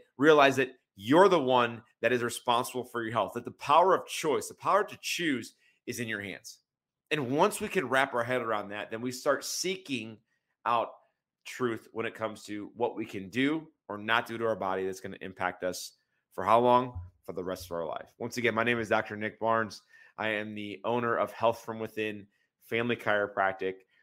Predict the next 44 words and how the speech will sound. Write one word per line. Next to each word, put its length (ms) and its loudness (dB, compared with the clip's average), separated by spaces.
and 260 -2
we 140 -4
are 80 2
located 500 -2
in 100 -8
Rock 300 -2
Hill 160 -2
at 80 -6
the 80 -8
corner 340 -8
of 80 -8
Manchester 600 -8
McKnight. 400 -6
Listen, 340 -4
listen, 160 0
is, 140 2
is 180 0
it 80 4
unpopular 540 4
right 120 2
now 220 4
to, 300 -6
to, 280 -4
uh, 300 4
be 120 2
focused 340 0
on 80 0
health 320 4
promotion? 580 2
Yes. 400 2
Why? 240 6
Because 420 0
mainstream 500 0
media 240 2
isn't 160 -6
talking 280 -2
about 180 -8
it, 160 -12
right? 220 -2
Well, 160 6
this 260 2
is 80 -14
the 100 -2
best 440 2